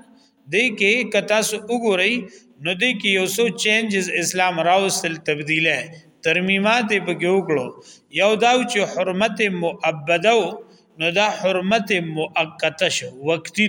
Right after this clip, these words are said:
طور شو. یو یې پکې دا تبدیلی وکړه. دویم دا تبدیلی چې د ښځې د ختمولو دپاره مستقل چې کوم رسم دی، نو د هغې دپاره طریقې کار او قانون دی،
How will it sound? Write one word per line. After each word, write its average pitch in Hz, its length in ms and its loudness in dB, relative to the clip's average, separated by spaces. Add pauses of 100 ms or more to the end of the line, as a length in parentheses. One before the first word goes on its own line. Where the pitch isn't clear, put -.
طور 135 260 -4
شو. - 140 -16 (720)
یو 196 100 4
یې 233 160 2
پکې 170 260 0
دا 165 60 4 (140)
تبدیلی 139 320 -2
وکړه. 151 240 0 (840)
دویم 233 260 2 (140)
دا 226 80 6 (140)
تبدیلی 190 460 0 (400)
چې 165 80 -4 (100)
د - 20 4 (100)
ښځې 240 360 0
د 190 120 2
ختمولو 202 560 0
دپاره 202 400 2 (160)
مستقل 175 580 0 (100)
چې 202 160 0
کوم 180 140 -2 (640)
رسم 220 420 2 (100)
دی، 190 140 0
نو 180 140 -4
د - 100 2
هغې 175 220 2 (100)
دپاره 175 340 2 (160)
طریقې 180 540 0
کار 190 240 4
او 170 80 2 (140)
قانون 202 500 2
دی، 143 80 2